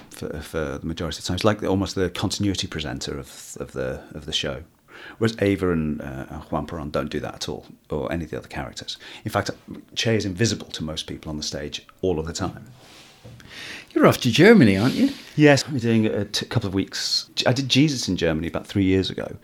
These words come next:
Speaker 1: Six, seven weeks there, which, which was fantastic. We did a tour of the opera houses.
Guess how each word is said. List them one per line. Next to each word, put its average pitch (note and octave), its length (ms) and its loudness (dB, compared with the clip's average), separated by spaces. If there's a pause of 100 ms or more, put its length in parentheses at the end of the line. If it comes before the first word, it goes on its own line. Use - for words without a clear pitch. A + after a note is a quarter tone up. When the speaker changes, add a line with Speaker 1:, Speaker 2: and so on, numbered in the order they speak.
(500)
Speaker 1:
Six, - 380 -2
seven D#2+ 180 2
weeks D#2+ 300 0
there, D#2 380 -2 (240)
which, - 320 -2
which - 200 -6
was - 180 -8 (200)
fantastic. - 600 -4
We F#2 80 -2
did F2 140 0
a E2 60 -2
tour F#2 240 -4
of E2 60 -2
the E2+ 80 0
opera F2 220 -2
houses. E2+ 400 -4